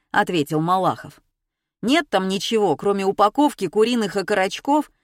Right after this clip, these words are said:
и нескольких пакетов с замороженной чёрной смородиной.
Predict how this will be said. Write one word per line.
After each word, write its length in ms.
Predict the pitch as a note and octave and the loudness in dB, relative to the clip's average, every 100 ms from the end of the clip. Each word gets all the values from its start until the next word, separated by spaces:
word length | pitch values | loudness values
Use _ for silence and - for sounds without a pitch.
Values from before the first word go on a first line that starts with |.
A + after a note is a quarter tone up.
| _ _ | _ _
и 100 | B3 | -4
нескольких 640 | C4 D#4+ - A3+ A3+ G#3+ | 0 0 0 -2 0 0
пакетов 500 | G3 G#3 D4 D#4+ E3 | 2 0 0 -2 -2
с 40 | D#3 | -2
замороженной 760 | F3+ A3 A#3+ C#4 G#3 G3 F#3 | -2 0 2 2 0 -4 -4
чёрной 460 | E3+ - A#3 F#3 E3+ | -4 0 0 0 -4
смородиной. 800 | - F3 A3 B3 E3+ C#3+ B2 - | -4 -2 0 2 0 -2 -4 -12